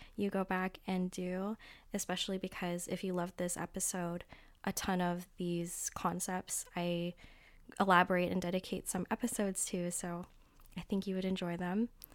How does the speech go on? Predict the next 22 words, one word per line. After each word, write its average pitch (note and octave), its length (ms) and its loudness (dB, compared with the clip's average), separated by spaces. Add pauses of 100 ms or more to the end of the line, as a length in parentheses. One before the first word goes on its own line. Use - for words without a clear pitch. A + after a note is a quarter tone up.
(280)
And F#3+ 400 4 (400)
if G#3 400 0
you G3 480 2
really G3+ 380 2
love F#3 500 -2
the F#3 220 0
philosophies F3+ 760 -4
and F3 80 -2
the F3+ 80 -4
concepts E3+ 480 -4
that F3+ 220 -6 (300)
I've F#3 200 -2
been F3+ 160 -2
discussing A#3 720 2 (360)
and F#3 180 2
are F3+ 120 2
interested F#3 400 -2
in F3+ 160 0
working G#3+ 340 0
with F#3 180 -4
me, F3+ 380 -2 (540)
then G3 440 -2